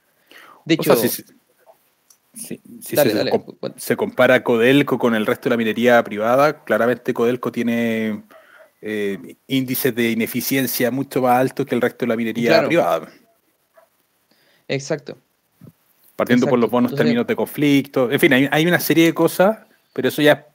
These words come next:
Speaker 1: O sea,
Speaker 2: o sea
Speaker 1: pero uno, uno que, me imagino que algunos que están, nos están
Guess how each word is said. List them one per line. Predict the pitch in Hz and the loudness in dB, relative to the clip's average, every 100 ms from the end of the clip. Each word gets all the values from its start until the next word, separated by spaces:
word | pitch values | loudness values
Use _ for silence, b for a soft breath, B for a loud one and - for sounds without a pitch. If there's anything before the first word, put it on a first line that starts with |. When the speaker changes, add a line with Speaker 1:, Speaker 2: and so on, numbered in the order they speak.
| _ - | _ -6
Speaker 1:
O | 143 | 2
sea, | 170 | 4
Speaker 2:
o | 131 | 4
sea | - - _ - | 0 -2 _ -2
Speaker 1:
pero | 147 143 - _ - _ _ _ | 0 0 -4 _ -20 _ _ _
uno, | 165 202 175 | -2 0 -2
uno | 180 196 | -2 0
que, | 185 170 | 0 -2
me | 156 | -2
imagino | 160 165 208 | 0 0 0
que | 180 | 0
algunos | 160 185 | -2 -4
que | 185 | -6
están, | 180 170 - | -8 -8 -10
nos | - 147 147 147 | -14 -12 -8 -8
están | 143 | -8